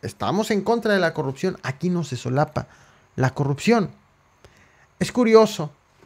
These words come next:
ya en la sesión permanente, hace unas horas, en la sesión permanente, la panista Cecilia Romero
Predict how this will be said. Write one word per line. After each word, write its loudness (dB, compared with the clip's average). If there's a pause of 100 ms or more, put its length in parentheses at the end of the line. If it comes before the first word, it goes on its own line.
(140)
ya 4
en 2
la 4
sesión 2
permanente, 2 (400)
hace -2
unas -2
horas, 0 (920)
en 2
la 4
sesión 0
permanente, 0 (480)
la 4
panista 2
Cecilia 2
Romero 2